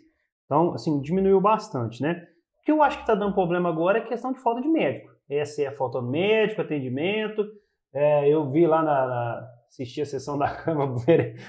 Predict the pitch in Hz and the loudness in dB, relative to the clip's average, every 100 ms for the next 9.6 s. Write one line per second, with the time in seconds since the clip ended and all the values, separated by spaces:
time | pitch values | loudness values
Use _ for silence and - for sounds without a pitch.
0 | - - 175 165 175 170 165 180 170 156 | -20 0 6 8 8 10 8 8 6 8
1 | 165 160 151 135 139 151 - 175 170 156 | 8 8 6 4 2 0 4 4 6 4
2 | 135 131 170 165 147 - 160 147 165 156 | 2 2 2 0 -2 2 2 2 0 2
3 | 143 165 160 143 139 175 202 214 - _ | 2 2 0 0 4 4 2 -2 -14 _
4 | _ 135 131 160 160 151 156 147 139 151 | _ -12 -4 -2 0 -2 -2 -4 -4 0
5 | 139 147 139 131 151 147 135 143 139 135 | 0 0 0 0 -2 -2 -4 -6 -4 -2
6 | 147 156 147 - 151 131 123 143 160 135 | -2 -4 -10 -8 -4 -2 -2 -2 -4 -4
7 | 165 151 131 120 120 180 196 170 - 147 | -6 -6 -4 -4 0 0 2 0 0 -2
8 | 131 151 156 143 135 120 - 165 185 160 | -2 -4 -6 -8 -10 -14 -4 0 0 -2
9 | 131 156 135 147 151 | -8 -4 -4 -2 -4